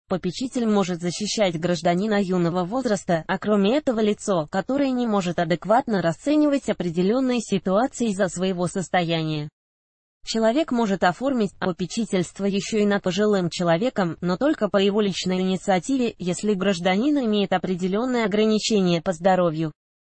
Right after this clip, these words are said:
В этом случае назначается патронаж. Интересно,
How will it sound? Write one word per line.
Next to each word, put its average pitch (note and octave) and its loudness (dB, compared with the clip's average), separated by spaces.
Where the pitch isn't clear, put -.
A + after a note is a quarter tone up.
В F#3 -4
этом F3+ 0
случае G#3+ -4
назначается F#3 -2
патронаж. F#3+ -2
Интересно, F3 -2